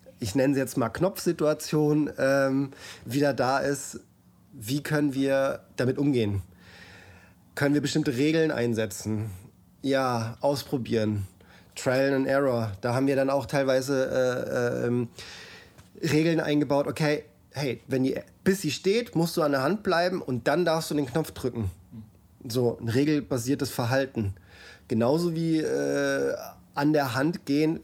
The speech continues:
wenn wir auf dem Bürgersteig, an der Straße, im öffentlichen Verkehr teilnehmen. Genau. Also wirklich da immer wieder solche Situationen analysiert, überlegt, wie können wir damit umgehen,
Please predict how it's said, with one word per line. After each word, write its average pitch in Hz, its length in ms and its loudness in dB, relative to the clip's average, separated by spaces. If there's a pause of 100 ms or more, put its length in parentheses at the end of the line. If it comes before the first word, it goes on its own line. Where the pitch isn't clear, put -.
(160)
wenn 127 220 2
wir 151 160 2
auf 135 140 -4
dem 131 140 -6
Bürgersteig, 127 640 0 (460)
an 120 120 0
der 127 80 0
Straße, 113 520 -2
im 110 100 -2
öffentlichen 107 360 -2
Verkehr 101 400 -4
teilnehmen. 95 460 -4 (1120)
Genau. 101 360 -2 (240)
Also 113 200 0
wirklich 135 340 0
da 127 240 2
immer 139 240 2
wieder 139 240 2
solche 131 280 -2
Situationen 135 800 -2
analysiert, 131 880 0
überlegt, 139 720 0 (480)
wie 131 160 -2
können 143 240 0
wir 139 60 2
damit 131 240 0
umgehen, 135 560 0